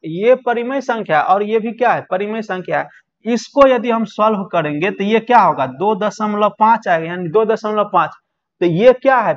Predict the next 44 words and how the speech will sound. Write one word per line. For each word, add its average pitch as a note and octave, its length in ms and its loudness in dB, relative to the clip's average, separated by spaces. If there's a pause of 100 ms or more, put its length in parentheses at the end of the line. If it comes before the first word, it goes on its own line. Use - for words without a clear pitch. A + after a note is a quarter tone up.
परिमेय A#3+ 360 -4
संख्या C4 400 0
ही A#3 180 -2
आया। D3 180 0
क्या A3+ 240 -2
लिखा A#3 240 -2
है? F3+ 60 -2
प्रत्येक B3 640 -2
वास्तविक A3+ 760 -2
संख्या D#3+ 500 -4
जो C#3 140 -4
है, G#3 240 2 (380)
यानी F#3 180 -4
प्रत्येक A#3 500 0
वास्तविक G#3 480 -2
संख्या E3+ 280 -10
अपरिमेय A3+ 520 -2
संख्या G#3+ 340 -4
होगा, G#3+ 260 2
तो - 160 -8
ये E3+ 280 -2
नहीं B3+ 280 0
होगा A#3 240 4
अपरिमेय D3+ 380 -6
संख्या। B2+ 440 -10 (420)
परिमेय B3+ 420 2
संख्या B3+ 360 0
वही A#3 280 0
होता E3+ 340 0
है G#3 200 0
जो F#3 120 -6
क्या A#3+ 200 -2
होगा? D3+ 260 -2
जैसे G3 320 -2
ये F#3+ 180 0
है, C3 240 -2
इसको A3+ 260 0
लेते G#3 260 0
हैं, F#3 120 2
भाग F3+ 280 4
देते F3+ 240 -8
हैं E3 100 -4
तीन F3+ 400 -8
से F#3 300 -2